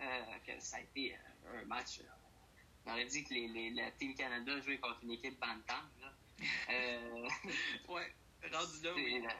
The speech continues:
Speaker 1: c'est parce que, euh, non, non, c'est, mais premièrement, euh, avant, avant le début du tournoi, euh, les Allemands ont eu neuf cas positifs,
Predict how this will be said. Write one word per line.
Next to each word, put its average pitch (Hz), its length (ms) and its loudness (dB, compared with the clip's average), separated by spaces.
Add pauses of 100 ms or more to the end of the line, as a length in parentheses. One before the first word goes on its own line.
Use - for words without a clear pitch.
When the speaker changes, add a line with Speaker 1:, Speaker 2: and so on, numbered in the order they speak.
(600)
Speaker 1:
c'est - 120 -14
parce - 220 0
que, 139 100 0
euh, 113 520 0
non, 120 260 2
non, 107 100 0
c'est, 120 280 0 (540)
mais 131 80 2
premièrement, 165 720 2
euh, 110 340 0 (420)
avant, 147 280 2 (220)
avant 139 240 2
le 175 60 -2
début 143 240 0
du - 120 -8
tournoi, 131 500 2 (220)
euh, 113 320 0
les 123 240 2
Allemands 127 400 2 (120)
ont 117 140 -2 (200)
eu 143 180 4
neuf 143 340 0
cas 151 120 0
positifs, 131 540 -2